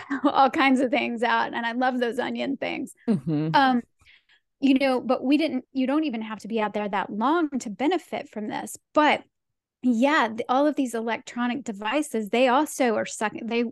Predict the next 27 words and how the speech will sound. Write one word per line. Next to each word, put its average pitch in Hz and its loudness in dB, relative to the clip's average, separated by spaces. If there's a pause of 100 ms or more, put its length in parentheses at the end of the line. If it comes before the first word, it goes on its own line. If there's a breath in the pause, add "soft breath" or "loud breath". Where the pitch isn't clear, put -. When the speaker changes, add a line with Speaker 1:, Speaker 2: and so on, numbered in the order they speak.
(100)
Speaker 1:
they're 226 0
electron, 240 0 (340)
you 240 -2
know, 233 -2
they're, 226 -2 (260)
they're 240 4
running 247 2
on 214 -2
electricity 220 -4
too. 277 4
So 208 -4
you 220 0
got 220 0 (800 soft breath)
competition 269 4 (420 soft breath)
for 233 0 (420 soft breath)
these 269 0
electrical 240 -2
beings. 233 0
But - -6
the 262 0
other 403 2
big 214 -2
thing 226 0
about 214 2
all 226 2
these 226 0
devices, 214 -2